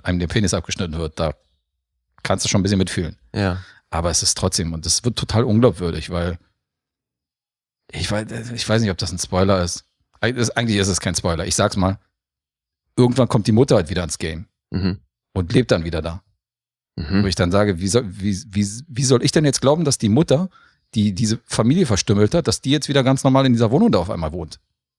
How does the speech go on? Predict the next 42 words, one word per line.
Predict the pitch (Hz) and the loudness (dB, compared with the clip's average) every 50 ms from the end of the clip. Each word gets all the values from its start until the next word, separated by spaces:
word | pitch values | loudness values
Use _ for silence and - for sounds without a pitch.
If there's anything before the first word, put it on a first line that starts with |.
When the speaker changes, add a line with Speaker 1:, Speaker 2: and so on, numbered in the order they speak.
| _ _ - | _ _ -8
Speaker 2:
Mhm. | - 87 78 78 78 82 90 98 - _ _ _ _ _ _ | -4 -4 -2 -2 -2 -4 -6 -8 -10 _ _ _ _ _ _
Speaker 1:
Das | - - 90 104 | -8 -6 -6 -4
ist | 113 | -2
auch | - - - | -2 -2 0
so | 208 156 | 2 2
ein | |
Moment, | 117 98 92 87 82 | 2 2 0 -2 -2
wo | 87 | -4
ich | 82 | -2
dann | - 92 87 | -2 0 0
denke, | 101 110 - 110 | 0 0 0 0
jetzt | 95 - | 0 -2
wird's | 135 127 - | -2 -4 -4
auch | 127 123 | -2 0
noch | 131 120 | 0 0
komplett | - 110 - 131 123 - | 0 0 2 2 2 2
unglaubwürdig, | 160 170 196 175 104 85 - 85 82 85 80 - | 2 0 2 2 0 0 -2 -6 -6 -4 -4 -4
so, | - - 67 | -4 -4 -4
weißt | 85 92 - | -6 -4 -4
du, | - | -4
bis | 78 80 - - - - - - | -4 -4 -2 -2 -2 -2 -2 -4
zu | - 87 | -6 -6
diesem | 82 87 87 90 82 | -6 -6 -6 -6 -8
Z-, | - - 240 - - - - - - - | -8 -10 -12 -16 -20 -20 -20 -20 -10 -6
also, | - 90 90 90 87 90 92 - | -4 -2 -2 -2 -2 -4 -6 -6
sorry, | - - - 98 90 82 | -2 0 0 0 0 0
ich | - - | -2 -2
hab | 90 | -2
hier | - 95 | 0 2
null | 92 107 123 143 147 - | 4 4 4 4 4 2
connected | - - 110 113 113 - 87 - | 0 2 2 2 2 2 -2 -2
bei | 90 85 | -2 -4
diesem | 82 85 85 | -4 -4 -4
Film | - 104 95 92 87 | -2 -2 -2 -2 -4
und | 80 | -6
fand | - 95 82 92 | -6 -6 -4 -4
ihn, | 85 82 80 78 80 - _ _ _ _ _ _ _ _ _ _ _ _ _ _ _ _ _ _ _ _ _ _ _ _ _ _ _ _ _ | -4 -6 -6 -8 -10 -14 _ _ _ _ _ _ _ _ _ _ _ _ _ _ _ _ _ _ _ _ _ _ _ _ _ _ _ _ _
war | - 92 87 | 0 2 2
nicht | 87 73 - | 2 0 -2
meins. | 82 80 78 - - - _ _ _ _ _ _ _ _ _ _ _ _ _ _ _ _ _ _ _ _ _ _ _ _ _ _ _ _ _ _ _ - | -2 -4 -4 -4 -6 -8 _ _ _ _ _ _ _ _ _ _ _ _ _ _ _ _ _ _ _ _ _ _ _ _ _ _ _ _ _ _ _ 0
Überhaupt | 117 98 98 87 82 76 | 2 4 4 4 2 0
nicht. | 101 85 - | -6 -16 -18